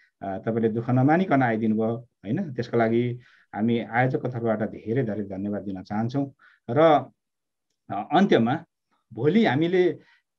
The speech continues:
फेरि एउटा अनौठो एकजना व्यक्तिलाई लिएर आउँदैछौँ।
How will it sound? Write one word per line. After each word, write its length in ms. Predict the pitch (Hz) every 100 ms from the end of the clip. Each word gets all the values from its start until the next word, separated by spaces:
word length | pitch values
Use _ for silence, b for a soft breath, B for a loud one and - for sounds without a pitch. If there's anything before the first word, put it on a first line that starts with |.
| _
फेरि 240 | - 285 269
एउटा 320 | 214 208 185
अनौठो 500 | - 185 240 254 202
एकजना 340 | 165 143 143
व्यक्तिलाई 500 | 131 143 156 160 135
लिएर 180 | 107 98
आउँदैछौँ। 400 | 95 90 -